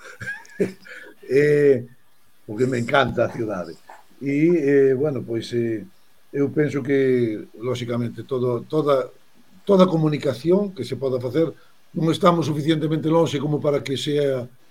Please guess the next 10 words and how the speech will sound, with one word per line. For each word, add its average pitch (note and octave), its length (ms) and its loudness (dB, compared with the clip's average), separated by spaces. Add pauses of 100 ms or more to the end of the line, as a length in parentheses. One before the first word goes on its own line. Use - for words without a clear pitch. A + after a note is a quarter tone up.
(140)
eficiente C#3 640 -2
a - 20 -6
co-, B2 220 -8
a, A#2+ 560 -4
a, - 0 -
a A#2+ 80 -12
comunicación B2+ 640 -8
por, B2 480 -2 (400)
por A#2 160 -4
avión D3 400 -2